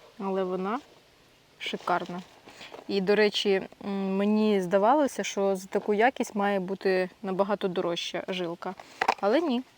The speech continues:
В неї дуже хороша ціна. І, до речі, у магазині Fish Fish часто бувають знижки. І взагалі можна купити таку якість, знаєте, я б сказала, за шаровою ціною.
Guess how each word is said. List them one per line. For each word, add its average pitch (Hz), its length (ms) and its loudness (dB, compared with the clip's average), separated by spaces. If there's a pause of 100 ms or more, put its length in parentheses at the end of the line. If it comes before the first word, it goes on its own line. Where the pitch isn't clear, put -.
(920)
В 214 120 6
неї 202 120 4
дуже 202 260 0
хороша 202 420 -2
ціна. 220 540 -2
І, 214 140 2
до 196 120 2
речі, 196 340 2
у 190 60 2
магазині 196 500 0
Fish - 360 -4
Fish 254 200 0
часто 202 340 0
бувають 185 420 0
знижки. 208 460 -2 (420)
І 208 60 -2
взагалі 196 440 2
можна 196 340 0
купити 196 600 -2
таку 196 260 2
якість, 220 420 6
знаєте, 196 520 -2 (180)
я 202 80 0
б - 100 -10
сказала, 196 480 4 (380)
за 202 180 0
шаровою 208 640 4
ціною. 185 520 -6